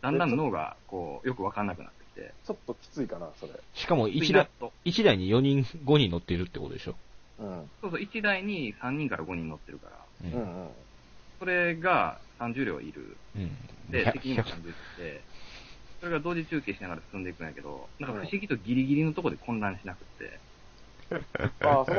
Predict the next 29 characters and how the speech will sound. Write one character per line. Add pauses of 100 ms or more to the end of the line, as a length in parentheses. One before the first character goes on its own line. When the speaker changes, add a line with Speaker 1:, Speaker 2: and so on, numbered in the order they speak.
(100)
Speaker 2:
交
通
勢
力
は
す
ご
い
わ
け
で (160)
す
ね。 (160)
Speaker 1:
そ
う
そ
う
そ
う
そ
う
そ
う。
で、
気
づ
い
た
ら